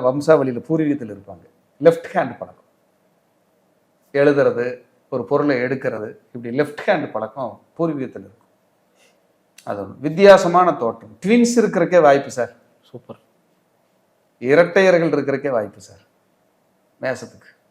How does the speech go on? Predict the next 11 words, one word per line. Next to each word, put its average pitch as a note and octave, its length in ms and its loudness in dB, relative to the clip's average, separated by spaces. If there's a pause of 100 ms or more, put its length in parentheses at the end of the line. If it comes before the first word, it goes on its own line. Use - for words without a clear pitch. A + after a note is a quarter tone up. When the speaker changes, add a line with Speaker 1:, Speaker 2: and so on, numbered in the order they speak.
(1120)
Speaker 1:
ஒரு A#2 120 -10
காலபுருஷ E3 680 0
தத்துவம் C#3 380 -6
ஜாதகமே D3+ 500 0
இல்ல, D3+ 240 -4
ராசி E3 400 0
இதை D3+ 160 -2
செய்யும்னு F3 580 -6
சொல்றோம். A#2+ 300 -8 (1800)
அஞ்சாம் B2+ 340 -2
இடம். - 200 -14